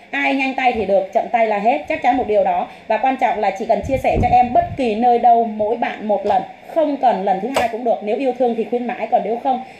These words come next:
khuyến mãi đôi ba lần, năm sáu lần. Còn nếu không, các bạn chỉ cần comment đúng một lần thôi, bởi vì do là phần mềm bên em nó lọc tự nhiên, tức là làm sao ạ? Nó mặc định là chỉ cần có chia sẻ là nó sẽ nhảy lên,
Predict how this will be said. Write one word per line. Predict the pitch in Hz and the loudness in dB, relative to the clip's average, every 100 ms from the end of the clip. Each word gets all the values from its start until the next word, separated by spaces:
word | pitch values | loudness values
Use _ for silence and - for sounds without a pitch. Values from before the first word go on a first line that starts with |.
| - | -4
khuyến | 277 277 | -2 0
mãi | 214 226 | 0 0
đôi | 269 | 2
ba | 247 233 | 2 2
lần, | 226 196 | 2 0
năm | 226 | 0
sáu | 240 240 | 2 2
lần. | 220 - - - | 2 -2 -8 -2
Còn | 208 | 0
nếu | 220 | 2
không, | 269 247 | 0 0
các | |
bạn | 247 208 | 0 -2
chỉ | 190 | -2
cần | 190 | -2
comment | 214 226 240 220 | 0 0 0 -2
đúng | 269 | -2
một | 262 | 0
lần | 220 190 | 0 2
thôi, | 247 247 | 4 4
bởi | 208 | 2
vì | 196 190 | 2 2
do | 240 | 2
là | 214 - | 2 0
phần | 202 208 | -2 0
mềm | 202 | 0
bên | 226 233 | 0 0
em | 240 226 | 0 0
nó | 247 | -2
lọc | 262 240 - - - - - | -2 -4 -4 -12 -20 -20 -2
tự | 240 214 - | 0 0 -4
nhiên, | 214 269 277 233 - - | -4 0 0 -2 -12 -2
tức | 302 | 0
là | 311 | 2
làm | 220 208 | 0 0
sao | 262 240 | 0 0
ạ? | - | -2
Nó | 277 | -4
mặc | 262 226 - | -2 -2 -2
định | 240 226 | -4 -2
là | 202 196 | -2 -4
chỉ | 202 | -2
cần | 202 180 | -4 0
có | 202 | 0
chia | 240 240 | 0 -2
sẻ | 233 - | -2 -2
là | |
nó | 180 | -2
sẽ | 220 | -4
nhảy | 254 254 - | -2 -2 -2
lên, | 220 | -4